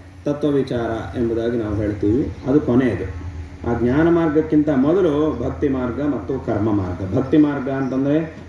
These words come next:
ಭಗವಂತನಲ್ಲಿ ಅಚಂಚಲವಾದಂತಹ ವಿಶ್ವಾಸವನ್ನು ಇಟ್ಟುಕೊಂಡು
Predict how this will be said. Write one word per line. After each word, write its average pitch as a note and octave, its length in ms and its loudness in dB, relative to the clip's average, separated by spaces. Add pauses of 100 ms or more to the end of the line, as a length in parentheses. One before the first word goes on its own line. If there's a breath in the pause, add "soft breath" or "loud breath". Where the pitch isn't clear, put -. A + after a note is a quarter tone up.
(160)
ಭಗವಂತನಲ್ಲಿ C3+ 800 2
ಅಚಂಚಲವಾದಂತಹ C3 1300 0
ವಿಶ್ವಾಸವನ್ನು A#2+ 760 -2
ಇಟ್ಟುಕೊಂಡು A#2+ 500 0